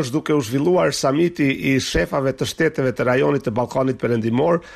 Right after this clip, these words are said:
në kuadër të një nisme të përbashkët të Slovenisë dhe Kroacisë, të quajtur Brdo Briuni, e që ka për qëllim të ndihmoj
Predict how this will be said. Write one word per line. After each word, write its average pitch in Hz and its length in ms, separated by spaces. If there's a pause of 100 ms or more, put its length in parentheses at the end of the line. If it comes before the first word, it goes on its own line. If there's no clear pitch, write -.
(160)
në 160 240
kuadër 170 400
të 160 140
një 151 100
nisme 160 320
të 143 160
përbashkët 143 640
të 123 80
Slovenisë 123 560
dhe 123 60 (100)
Kroacisë, 123 600
të 120 160
quajtur 127 480 (160)
Brdo 120 420
Briuni, 143 560
e - 480
që 160 160
ka 156 160
për 147 220
qëllim 147 340
të 131 160
ndihmoj 120 460